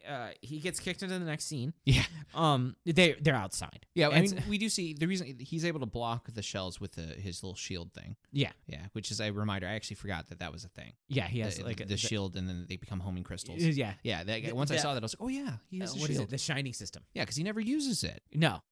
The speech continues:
Speaker 1: 'cause it costs money for that C G I effect.
Speaker 2: Yeah, especially against, like, Thouser's,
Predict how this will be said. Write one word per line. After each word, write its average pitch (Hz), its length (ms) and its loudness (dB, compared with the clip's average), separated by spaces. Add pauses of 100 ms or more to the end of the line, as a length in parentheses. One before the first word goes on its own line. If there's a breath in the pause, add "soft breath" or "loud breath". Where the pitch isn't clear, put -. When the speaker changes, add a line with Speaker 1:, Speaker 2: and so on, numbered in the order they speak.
Speaker 1:
'cause 156 300 2
it 147 220 0
costs 151 260 4
money 139 280 4
for 123 180 -4
that 117 160 -2
C 127 100 -2
G 113 160 0
I 107 100 -2
effect. 143 240 6
Speaker 2:
Yeah, 185 280 12
especially 190 360 6
against, 175 220 4
like, 131 360 -2
Thouser's, 151 680 2